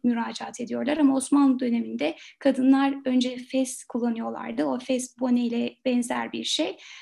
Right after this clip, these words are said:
Ee, onun üstüne bir iç örtüsü, daha sonra onun da üzerine bir dış örtüsüne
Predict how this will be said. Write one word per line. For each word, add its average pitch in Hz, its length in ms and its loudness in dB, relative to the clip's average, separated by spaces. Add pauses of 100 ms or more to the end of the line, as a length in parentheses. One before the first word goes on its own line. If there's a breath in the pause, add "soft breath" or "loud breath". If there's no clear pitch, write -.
(160 loud breath)
Ee, 269 140 4
onun 320 320 8
üstüne 294 360 8
bir 269 140 2
iç 320 260 4
örtüsü, 311 380 0 (160)
daha 294 220 2
sonra 311 300 4
onun 320 260 10
da 277 100 2
üzerine 262 340 2
bir 302 180 0
dış - 340 2
örtüsüne 247 680 -2